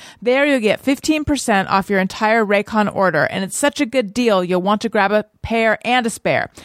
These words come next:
That's fifteen percent off at buy raycon dot com slash best friend.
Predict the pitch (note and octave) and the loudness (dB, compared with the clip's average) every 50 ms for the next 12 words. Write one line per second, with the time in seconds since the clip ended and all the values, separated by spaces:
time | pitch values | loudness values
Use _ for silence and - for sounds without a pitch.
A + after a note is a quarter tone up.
0 | - - - - - - - G#3+ G#3+ - - - - D4 C#4 - - D#4 D#4 - | -20 -20 -20 -20 -8 -2 -2 -2 0 -2 -4 -4 -2 -2 -2 0 -2 -2 0 0
1 | D#4 D4+ C#4 - C#4+ - - - A3 G#3+ G#3 - G#3 D#3 D#3+ E3 - _ - G3+ | 0 0 0 0 -4 -2 -2 -2 -2 -2 -2 -2 -2 -4 -4 -6 -10 _ -2 0
2 | F#3 F#3 G3 G#3 A3 B3 C4+ C#4 - - - G3 G3 A3 G#3 G3 G3 - - F#3 | 0 2 2 2 2 0 0 -2 -4 -8 -8 -6 -2 0 0 0 0 -2 -4 -6
3 | D3+ C3+ C3+ A2+ A#2 F3 G3 - _ _ _ - F#3 F3+ - - - - F#3 D3+ | -4 -4 -4 -4 -4 -4 -6 -8 _ _ _ 0 0 2 0 0 -2 -2 0 0
4 | C3+ C3 B2+ F3 F#3+ G#3+ - - F#3 D#3+ D#3+ - - - F3+ F#3 - - - E3+ | 0 0 -2 -4 -6 -6 -4 0 0 0 0 0 0 -2 -2 -2 -4 -4 -2 -2
5 | C#3+ C3 - D3 - | 0 0 -2 -4 -6